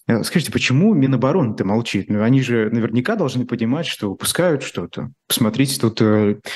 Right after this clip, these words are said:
бойцы записывают, э, видеообращение, что они перейдут в Вагнер, и они хотят перейти в Вагнер из Минобороны, потому что Вагнер им понятнее.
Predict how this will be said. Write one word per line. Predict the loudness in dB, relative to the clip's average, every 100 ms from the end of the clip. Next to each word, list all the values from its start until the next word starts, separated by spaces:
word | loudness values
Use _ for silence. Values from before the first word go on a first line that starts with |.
| -10 0
бойцы | 2 2 2
записывают, | 0 0 -2 -2 2 2 2 0
э, | -2 0 -2 -6 -6
видеообращение, | -4 -2 0 2 2 0 2 2 2 0
что | -2 -6
они | -6 -2
перейдут | 0 -2 -2 -4 -4
в | -6 -2
Вагнер, | -2 0 0 0
и |
они | -2 -2
хотят | -4 -2 -4 -2
перейти | -2 -2 -4 -4
в | -2
Вагнер | -4 -4 -6 -8 -14 -20 _
из | -2 0
Минобороны, | 0 2 2 0 0
потому | -2
что | -2
Вагнер | 0 0 0 0
им | -2
понятнее. | -2 -4